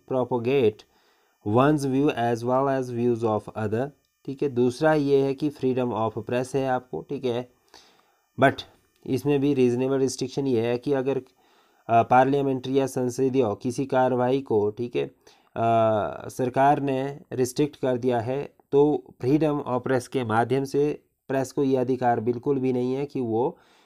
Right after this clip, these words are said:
किसी भी तरह की पार्लियामेंट्री स्पीच या डॉक्यूमेंट्स को पब्लिक कर दे बिना, अ, पार्लियामेंट प्र-, अ, मेंट्री परमिशन के।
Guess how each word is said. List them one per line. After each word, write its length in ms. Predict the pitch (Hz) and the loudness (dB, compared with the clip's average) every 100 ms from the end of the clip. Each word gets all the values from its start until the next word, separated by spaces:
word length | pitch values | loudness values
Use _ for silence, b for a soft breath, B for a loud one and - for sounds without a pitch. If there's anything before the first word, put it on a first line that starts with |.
| b | b
किसी 220 | 131 117 | -2 0
भी 60 | 143 | 0
तरह 260 | 139 127 123 | 0 0 0
की 180 | 135 | -2
पार्लियामेंट्री 600 | 127 120 120 123 120 127 | 0 0 0 -2 -2 -4
स्पीच 500 | 117 - 123 139 139 | -6 -4 -2 -2 -2
या 200 | 135 117 107 113 90 82 - | -2 -2 -4 -10 -10 -12 -10
डॉक्यूमेंट्स 680 | 110 123 120 151 135 127 - | -2 -2 -2 -2 -2 -4 -4
को 300 | 147 180 - b b b | -4 -4 -6 b b b
पब्लिक 400 | 127 120 135 135 | -2 2 0 0
कर 380 | 156 - 139 127 | -4 -2 -2 0
दे 220 | 127 131 | 0 0
बिना, 360 | 120 117 131 160 b b b b b b | -2 -4 -4 -8 b b b b b b
अ, 100 | 113 | 2
पार्लियामेंट 600 | 131 131 131 131 135 - | 6 4 4 0 -4 -4
प्र-, 680 | 120 110 117 113 110 107 | -4 -2 -4 -4 -4 -6
अ, 40 | 95 | -6
मेंट्री 380 | 117 120 120 139 | -4 -4 -4 -4
परमिशन 480 | 123 113 107 117 | -2 -2 -2 -4
के। 220 | 110 160 | -4 -6